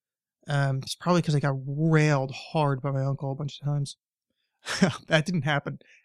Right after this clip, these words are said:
at all. Again, must remember, can't edit things out of live broadcast. Um, no, uh, yeah, so I was, I was fucking jerking well before any of the equipment actually did its proper, uh, proper functioning.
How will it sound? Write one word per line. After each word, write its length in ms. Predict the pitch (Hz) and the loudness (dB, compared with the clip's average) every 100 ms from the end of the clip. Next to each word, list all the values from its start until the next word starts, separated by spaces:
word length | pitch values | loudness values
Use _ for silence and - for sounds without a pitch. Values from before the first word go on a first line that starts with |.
| - | -2
at 120 | 139 | 0
all. 240 | 135 120 | 2 0
Again, 380 | 165 143 139 120 - _ - | -4 -2 -2 -4 -12 _ -6
must 240 | 175 151 | -4 -2
remember, 420 | 147 143 143 123 - | 0 0 0 -2 -10
can't 320 | - 147 151 | -4 -2 0
edit 220 | 151 143 - | 0 -2 -4
things 260 | 143 135 139 | -4 -2 -2
out 140 | 135 | -2
of 100 | 139 | 0
live 260 | 139 143 - | 2 2 0
broadcast. 540 | 135 135 - - - _ _ _ _ - | -4 -4 -10 -12 -12 _ _ _ _ -4
Um, 540 | 156 147 143 139 139 131 _ _ _ _ _ - | 0 4 4 2 -4 -10 _ _ _ _ _ 0
no, 140 | 175 | 4
uh, 400 | 165 156 156 165 | 6 4 4 4
yeah, 240 | 165 165 139 | 6 4 4
so 240 | - 160 | 2 2
I 120 | 151 | 4
was, 200 | 196 175 | 2 2
I 120 | 156 180 | 0 2
was 240 | 143 - _ _ - | 0 -4 _ _ -2
fucking 380 | 156 139 131 | 0 0 -4
jerking 440 | 123 143 147 131 123 | -2 0 0 -2 0
well 240 | 143 151 | 4 4
before 480 | 143 127 139 127 127 | 4 0 -2 0 0
any 140 | 135 | 0
of 60 | 127 | -2
the 60 | 127 | -4
equipment 360 | - 147 135 | -2 -2 0
actually 320 | 131 - 123 - - | -4 -4 -8 -10 -6
did 140 | 143 | -6
its 100 | 123 | -6
proper, 580 | - - 139 131 135 131 _ _ _ _ - | -12 -2 0 2 -2 -2 _ _ _ _ -10
uh, 380 | 135 135 131 - - _ | -4 -2 -4 -8 -18 _
proper 400 | 147 143 139 131 | -2 0 -2 -4
functioning. 580 | - 147 143 139 120 | 0 2 2 -2 -6